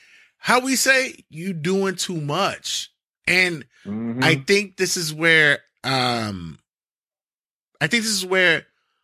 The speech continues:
Speaker 1: Tony probably went to his father, had the conver-, conversation,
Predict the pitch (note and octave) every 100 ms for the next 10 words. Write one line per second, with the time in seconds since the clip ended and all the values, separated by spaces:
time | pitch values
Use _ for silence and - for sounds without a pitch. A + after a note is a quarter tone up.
0 | _ _ _ - D#3 F3+ F#3+ G3+ A3 -
1 | _ _ _ _ _ _ _ - C#3 D3
2 | D#3 D#3 D#3 D3+ D3+ D3 C#3 B2 B2 B2+
3 | C3 A2+ A2+ A2+ B2 A#2 C#3 - B2 A2
4 | A#2+ - A#2+ A2 - A2+